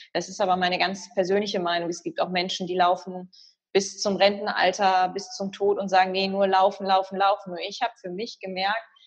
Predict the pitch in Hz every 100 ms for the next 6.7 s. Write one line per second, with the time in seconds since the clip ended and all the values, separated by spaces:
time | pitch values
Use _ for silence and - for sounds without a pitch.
0 | _ 180 180 - 180 175 175 208 247 -
1 | 185 180 202 220 214 208 - - 202 208
2 | 214 190 170 - 165 170 - 180 196 -
3 | 214 - 202 185 190 190 190 190 - -
4 | 190 - - 190 - 175 170 170 175 _
5 | _ _ _ - 196 202 - 196 - 196
6 | 202 196 190 190 180 175 180